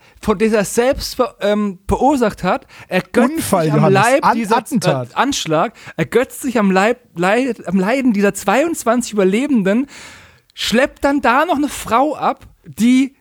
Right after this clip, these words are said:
Speaker 1: unter diesem Anschlag leidet. Und ich glaube mal, er würde die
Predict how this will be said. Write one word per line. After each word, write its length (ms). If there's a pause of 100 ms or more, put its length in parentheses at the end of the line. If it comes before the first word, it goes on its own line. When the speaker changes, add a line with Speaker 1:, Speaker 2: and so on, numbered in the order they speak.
(160)
Speaker 1:
unter 320
diesem 360
Anschlag 680
leidet. 680 (340)
Und 240
ich 140
glaube 440
mal, 380
er 200
würde 260
die 180